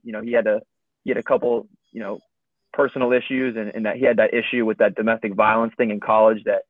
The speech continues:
held him back a few years. Uh, so he didn't get to the league as quickly as he wanted to, but once he got here, um, he made such an impact right away that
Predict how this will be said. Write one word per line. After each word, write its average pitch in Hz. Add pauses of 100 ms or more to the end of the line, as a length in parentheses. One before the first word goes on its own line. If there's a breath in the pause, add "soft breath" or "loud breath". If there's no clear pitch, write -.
(240)
held 120
him 113
back 113
a 123
few 123
years. 123 (220)
Uh, 104
so 127
he 151
didn't 160
get 143
to 143
the 127
league 127
as 113
quickly 127
as 104
he 101
wanted 110
to, 127
but 104 (500)
once -
he 135
got 117
here, 143 (340)
um, 107 (320)
he 131
made 139
such 147
an 131
impact 127
right 120
away 117
that 110